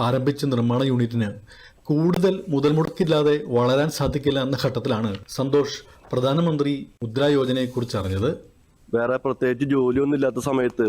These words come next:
Speaker 2: ഒരു സ്വയം തൊഴിൽ തുടങ്ങണം എന്നുള്ള ഒരു ആ-, ആശയമായിട്ട് അന്വേഷിച്ച് നടത്തുന്ന സമയത്താണ് ഈ എലിക്കണി, ഏ, അതുപോലെ ബേർഡ് കേജ് ഒക്കെ നമുക്ക് നല്ലൊരു ഡിമാൻഡ് ഉള്ളൊരു ഫീൽഡാണെന്ന് മനസ്സിലായേ. അപ്പൊ അങ്ങനെ ആരും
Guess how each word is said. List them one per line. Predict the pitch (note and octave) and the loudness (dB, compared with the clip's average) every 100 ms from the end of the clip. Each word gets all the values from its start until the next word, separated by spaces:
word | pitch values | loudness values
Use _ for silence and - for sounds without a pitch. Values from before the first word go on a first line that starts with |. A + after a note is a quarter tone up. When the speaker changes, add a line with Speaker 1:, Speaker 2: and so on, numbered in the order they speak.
| G#2 | 2
Speaker 2:
ഒരു | A#2+ | 0
സ്വയം | - B2 A#2+ A#2+ | 0 0 0 0
തൊഴിൽ | B2+ C#3 | 0 0
തുടങ്ങണം | C#3+ B2+ B2+ C#3+ - _ _ _ - | 0 0 -2 -4 -8 _ _ _ -2
എന്നുള്ള | C3+ C#3+ C#3+ C#3+ D3 - | 0 2 2 0 0 -2
ഒരു | C#3+ D3 D3 C3+ | 2 2 2 0
ആ-, | C#3 C3+ B2 | 0 0 0
ആശയമായിട്ട് | C3 B2+ C#3 C#3 C3+ C#3+ C#3 C#3 - - | -2 0 0 0 0 0 0 0 -6 -4
അന്വേഷിച്ച് | B2 B2 B2+ - B2+ | 0 2 0 -2 -2
നടത്തുന്ന | C3+ B2 B2 | -2 -2 -2
സമയത്താണ് | C3+ B2+ A#2+ B2+ B2 B2 | 0 0 0 0 0 0
ഈ | C3 | 0
എലിക്കണി, | B2 A#2+ - A#2+ B2+ C3 - - - - B2 | 2 0 0 0 0 -2 -10 -20 -20 -8 -2
ഏ, | C3 B2+ B2 | 0 2 0
അതുപോലെ | B2 B2 B2 B2 B2 - | 0 0 0 0 -2 -2
ബേർഡ് | A#2+ A#2+ - | 0 0 0
കേജ് | B2+ A#2 B2 | -2 0 0
ഒക്കെ | B2+ | 0
നമുക്ക് | B2+ A2+ B2+ C3+ - - _ - | 0 0 -2 -2 -6 -20 _ -4
നല്ലൊരു | C3+ D3 C#3+ | 0 0 0
ഡിമാൻഡ് | C3+ C3+ C#3 | 2 2 2
ഉള്ളൊരു | D3 C#3+ D3 D3+ - - C3+ | 2 2 0 -2 -6 -4 -2
ഫീൽഡാണെന്ന് | C3+ C#3+ C3+ C3+ C#3 | 0 0 0 0 0
മനസ്സിലായേ. | C3 A#2 A#2 G2+ F2+ - - - - - - | -2 -2 0 -2 -4 -10 -20 -20 -20 -14 -8
അപ്പൊ | G#2 B2+ B2+ C3 A2+ | -4 -2 0 0 -2
അങ്ങനെ | A#2 B2 C3+ D3 D#3+ D#3+ - - - - B2+ | 0 0 0 0 -2 -6 -20 -20 -6 -2 0
ആരും | C3+ D#3 | 0 0